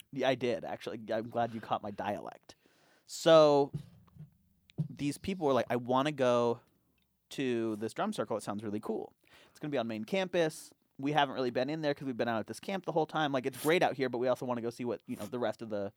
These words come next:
rest of the location has to offer." So I was like, "Okay, more than happy to help you with that." Call the driver, got it scheduled. Next night, when they're scheduled to go, I get a call from my boss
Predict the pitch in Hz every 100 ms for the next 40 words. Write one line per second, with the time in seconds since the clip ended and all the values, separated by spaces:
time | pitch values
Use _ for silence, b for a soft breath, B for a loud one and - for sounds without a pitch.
0 | b b b b b 139 135 127 110 131
1 | 113 117 117 240 311 - - _ _ _
2 | _ _ _ - - - 113 107 120 113
3 | 90 113 143 151 131 123 123 110 117 117
4 | 113 113 113 - 101 90 - 127 117 104
5 | 98 - 107 92 - - _ _ b b
6 | b b 143 156 - 170 214 190 170 -
7 | _ 139 147 151 - 143 131 127 131 262
8 | 196 185 180 - 147 147 - 147 147 139
9 | 120 165 165 135 -